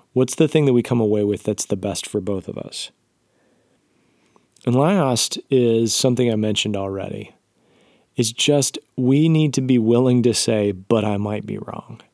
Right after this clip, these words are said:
And that's a measure of humility. You know, Jesus teaches us,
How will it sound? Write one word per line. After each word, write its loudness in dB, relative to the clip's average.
And 0
that's 2
a 4
measure 2
of -4
humility. -8
You 0
know, 2
Jesus 2
teaches 2
us, 2